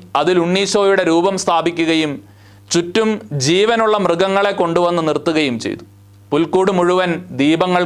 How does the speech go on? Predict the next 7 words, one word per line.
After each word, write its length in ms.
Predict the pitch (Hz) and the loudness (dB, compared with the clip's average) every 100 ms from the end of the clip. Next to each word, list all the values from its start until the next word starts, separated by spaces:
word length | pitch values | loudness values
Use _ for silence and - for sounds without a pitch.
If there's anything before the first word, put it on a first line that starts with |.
| 175 | 0
കൊണ്ട് 180 | 151 131 | -2 -2
അലങ്കരിച്ചു. 440 | 131 135 117 - - - - - - - - 160 | 0 -2 -2 -6 -18 -20 -20 -20 -20 -20 -6 -2
അതിനു 200 | 220 247 | 0 0
ചുറ്റും 280 | 226 180 233 220 | -2 0 0 0
ഫ്രാൻസിസും 600 | 190 180 196 226 214 226 220 175 | 0 0 0 0 0 0 0 -2
ചുറ്റുപാടുമുള്ള 680 | 175 202 202 208 202 196 196 165 160 | 0 0 2 2 2 2 2 2 0
ജനങ്ങളും 420 | 160 180 196 | 0 0 0